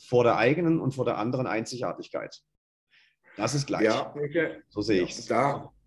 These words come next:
Speaker 2: bitte mal nochmal den Gedanken mit hinein, wenn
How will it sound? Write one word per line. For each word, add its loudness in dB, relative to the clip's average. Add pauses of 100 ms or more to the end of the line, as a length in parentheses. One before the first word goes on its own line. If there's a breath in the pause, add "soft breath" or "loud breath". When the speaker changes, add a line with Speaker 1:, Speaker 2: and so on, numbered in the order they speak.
(280)
Speaker 2:
bitte 8
mal 2
nochmal 2
den 0
Gedanken -2
mit -2
hinein, -2 (2250 soft breath)
wenn 4